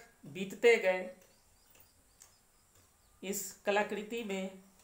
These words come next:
कई सारे बदलाव हुए। इन्होंने कई बदलाव को देखा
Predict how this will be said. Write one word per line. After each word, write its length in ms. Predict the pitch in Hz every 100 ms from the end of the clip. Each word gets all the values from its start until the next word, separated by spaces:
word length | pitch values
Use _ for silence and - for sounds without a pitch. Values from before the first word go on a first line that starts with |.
| _ _ _ _ _ -
कई 200 | 240 269
सारे 340 | - 202 196
बदलाव 500 | 196 170 170 170 165 165 - - _ _ _ _ _ _ _ _ _ _ _ -
हुए। 260 | 135 196 185 185 185 - _ _ - - _ _ _
इन्होंने 400 | 175 180 202 196 196 - - - -
कई 220 | 233 262
बदलाव 540 | 214 202 190 190 202 202
को 140 | 202 190
देखा 420 | 170 170 202